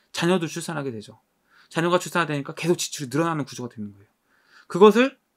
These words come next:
이제 일본 직장인, 남편 혼자서 감당해야 된다라고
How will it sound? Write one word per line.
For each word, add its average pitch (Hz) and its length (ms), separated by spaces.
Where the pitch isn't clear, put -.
이제 165 380
일본 208 300
직장인, 131 500
남편 139 380
혼자서 185 480
감당해야 151 460
된다라고 120 680